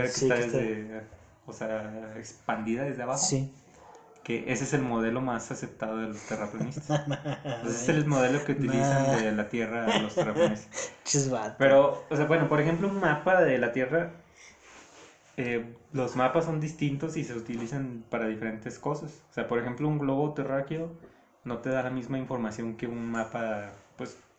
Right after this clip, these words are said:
Speaker 1: como, por ejemplo, los que venden en las papelerías.
Speaker 2: Sí, los planos normales.
Speaker 1: Sí, un plano. No te dan la misma información porque, por ejemplo, el, los planos generalmente el hemisferio norte es más grande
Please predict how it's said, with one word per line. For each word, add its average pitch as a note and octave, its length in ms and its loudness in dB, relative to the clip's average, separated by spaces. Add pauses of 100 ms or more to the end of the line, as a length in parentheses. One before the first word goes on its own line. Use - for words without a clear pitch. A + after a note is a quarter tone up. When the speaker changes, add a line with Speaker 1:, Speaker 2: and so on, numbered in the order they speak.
(140)
Speaker 1:
como, C#3 300 -4
por C#3 180 -4
ejemplo, D3+ 240 0
los E3 140 2
que D3+ 100 -4
venden D#3 220 -2
en D3+ 40 -2
las C#3+ 120 -4
papelerías. C#3 440 -4
Speaker 2:
Sí, F#3 220 4
los D3+ 200 6
planos D3+ 460 4
normales. C3 440 0
Speaker 1:
Sí, C3+ 80 2
un C#3 180 0
plano. C#3+ 240 0 (1000)
No B2 180 2
te C3 100 0
dan C3 100 4
la C#3 60 4
misma C#3 680 2
información C#3+ 580 -2
porque, G#2+ 720 -2
por A#2 120 0
ejemplo, A2+ 320 -4
el, A#2+ 260 -2
los A2+ 260 -6 (100)
planos C#3+ 500 -4 (340)
generalmente A#2 720 -4
el A2 280 -2
hemisferio A2+ 440 -6
norte A#2 280 -6
es A2 60 -6
más A2+ 180 -6
grande A2+ 460 -6